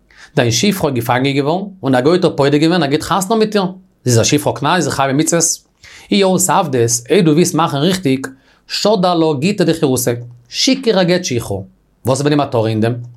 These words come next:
איך דומה. אי דעם אט צו פרקלו, אז דער גוי תלמודוי, איז מסכים צו קריגן געלט פאר איר און איר פוידע זיין. לא מולי גיטא דחרותא. וואס ביז דארפן זיי בעטן פאר רב אבא, ער גייט חירות? זאלן זיי גיין און געבן די געלט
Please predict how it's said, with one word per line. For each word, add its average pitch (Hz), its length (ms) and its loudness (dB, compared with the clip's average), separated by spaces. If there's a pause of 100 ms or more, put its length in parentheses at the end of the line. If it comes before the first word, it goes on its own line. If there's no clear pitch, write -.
(120)
איך 214 200 2
דומה. 98 240 -4 (540)
אי 247 120 2
דעם 151 200 2
אט 143 60 0
צו 147 180 -2
פרקלו, 135 640 0 (560)
אז 202 320 0
דער 135 140 2
גוי 147 240 2
תלמודוי, 135 640 0 (420)
איז 151 140 4
מסכים 170 420 2
צו 143 180 0
קריגן 147 320 0
געלט 139 260 2
פאר 139 120 0
איר 131 100 2
און 135 120 2
איר 131 140 2
פוידע 127 260 2
זיין. 120 480 2 (460)
לא 139 220 4
מולי 160 220 2
גיטא 160 280 0
דחרותא. 165 520 2 (380)
וואס 131 220 0
ביז 180 140 2
דארפן 165 300 0
זיי 143 160 2
בעטן 165 300 0
פאר 131 180 -2
רב 120 140 0
אבא, 143 240 0
ער 123 160 0
גייט 151 200 2
חירות? 185 340 0 (680)
זאלן 190 320 0
זיי 165 160 2
גיין 120 300 0 (420)
און 185 240 4
געבן 170 280 2
די 190 100 2
געלט 113 380 -2